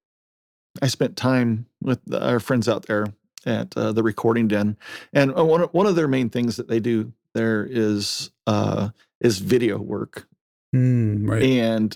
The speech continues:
Speaker 1: uh, um, and re-, you know, and they, and photography and stuff like that. And I, and I had an opportunity to really get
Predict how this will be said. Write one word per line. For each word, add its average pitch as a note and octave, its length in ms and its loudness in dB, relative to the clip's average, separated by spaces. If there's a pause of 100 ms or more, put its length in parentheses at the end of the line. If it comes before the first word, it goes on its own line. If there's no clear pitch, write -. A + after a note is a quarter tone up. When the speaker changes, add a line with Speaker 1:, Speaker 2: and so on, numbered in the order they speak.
Speaker 1:
uh, G#2+ 340 0 (480)
um, A2 520 -2 (400)
and B2 140 4
re-, C#3 260 -2
you B2+ 80 2
know, - 120 -4
and B2+ 160 4
they, C3 160 4 (140)
and A#2 120 0
photography A#2+ 720 -2
and G#2 120 -6
stuff - 240 -8
like A2+ 140 -6
that. G#2+ 340 -4
And A#2+ 160 0
I, C3 120 2
and C#3 180 2
I - 20 4
had D#3 160 4
an C3+ 60 2
opportunity B2 640 0
to A2 100 2
really G#2+ 340 2 (380)
get A2 320 2